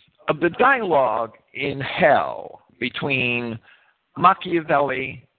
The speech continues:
and Montesquieu by the English journalist Philip Graves, who promptly noticed, as soon as he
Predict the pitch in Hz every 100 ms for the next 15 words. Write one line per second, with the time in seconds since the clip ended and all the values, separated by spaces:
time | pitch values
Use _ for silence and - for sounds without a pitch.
0 | _ - 113 113 117 117 98 175 185 -
1 | - - 73 55 55 - _ _ _ _
2 | _ _ _ _ - 117 113 107 110 104
3 | 107 - _ 113 113 104 120 104 107 -
4 | 226 147 95 92 - - 107 87 - -
5 | 123 107 - 50 50 - - - - -
6 | - - - 202 175 - 247 269 220 190
7 | 156 127 120 107 87 - - - - -
8 | - _ _ 127 - 151 123 107 117 92